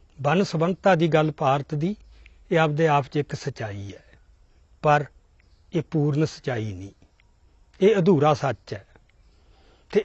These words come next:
ਅਧੂਰਾ ਸੱਚ ਕਈ ਵਾਰ ਪੂਰੇ ਝੂਠ ਨਾਲੋਂ ਵੀ ਵੱਧ ਖਤਰਨਾਕ ਹੁੰਦਾ ਹੈ। ਪੂਰਾ ਸੱਚ ਕੀ ਹੈ, ਜਿਹਨੂੰ ਕਹਿਣ ਤੋਂ ਮੋਦੀ ਵੀ ਟਲਦਾ ਹੈ,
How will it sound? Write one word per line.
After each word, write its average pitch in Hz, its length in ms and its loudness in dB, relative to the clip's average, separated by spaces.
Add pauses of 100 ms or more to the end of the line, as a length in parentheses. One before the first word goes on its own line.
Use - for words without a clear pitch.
ਅਧੂਰਾ 175 440 6
ਸੱਚ 175 320 -2
ਕਈ 180 260 0
ਵਾਰ 147 320 0 (500)
ਪੂਰੇ 185 280 4
ਝੂਠ 156 320 -2
ਨਾਲੋਂ 156 220 0
ਵੀ 170 100 0
ਵੱਧ 143 240 -2
ਖਤਰਨਾਕ 113 640 -8
ਹੁੰਦਾ 98 220 -16
ਹੈ। - 160 -20 (1300)
ਪੂਰਾ 208 320 10
ਸੱਚ 185 300 0
ਕੀ 175 320 0
ਹੈ, 120 140 -6 (500)
ਜਿਹਨੂੰ 185 320 2
ਕਹਿਣ 165 280 0
ਤੋਂ 127 220 -10 (560)
ਮੋਦੀ 156 320 2
ਵੀ 180 140 2
ਟਲਦਾ 135 400 -2
ਹੈ, 110 120 -16